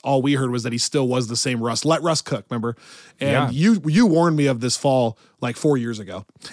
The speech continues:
Speaker 1: Anyways, about this year, the Seattle Seahawks over-under is eight and a half wins. I want both of you, in as ridiculous of a way as possible, pitch me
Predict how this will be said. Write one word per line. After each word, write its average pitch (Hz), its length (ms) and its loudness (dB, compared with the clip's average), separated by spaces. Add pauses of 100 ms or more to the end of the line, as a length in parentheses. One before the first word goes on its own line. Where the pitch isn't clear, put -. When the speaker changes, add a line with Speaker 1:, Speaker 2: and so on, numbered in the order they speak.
Speaker 1:
Anyways, 196 360 4 (140)
about 190 280 4
this 208 180 4
year, 135 180 0 (220)
the 160 120 4
Seattle 185 320 4
Seahawks 165 460 4 (160)
over-under 151 840 4 (100)
is 143 320 2
eight 156 140 4
and 156 100 0
a 143 40 0
half 139 220 0
wins. 107 380 -6 (240)
I 156 60 2
want 175 260 2
both 175 240 4
of 220 100 2
you, 233 300 2
in 160 180 0 (280)
as 147 160 0
ridiculous 175 500 0
of 175 60 -2
a 175 40 2
way 165 140 4
as 147 100 2
possible, 127 560 -2 (340)
pitch 214 300 2
me 160 300 2